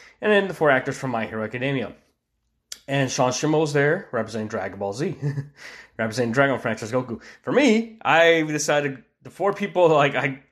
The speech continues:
three people, I, four people I got to, three people mostly I went to go see was David Matsunaga, who's known as Todoroki,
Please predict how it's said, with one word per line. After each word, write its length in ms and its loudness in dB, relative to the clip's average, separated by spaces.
three 140 -8
people, 240 0
I, 260 2
four 300 -2
people 240 -4
I 60 2
got 200 0
to, 340 0
three 120 -10
people 240 -6
mostly 480 -4
I 60 -8
went 140 -4
to 60 -4
go 200 -2
see 520 -2
was 460 2
David 300 0
Matsunaga, 600 0
who's 440 -4
known 200 -2
as 140 -8
Todoroki, 640 -2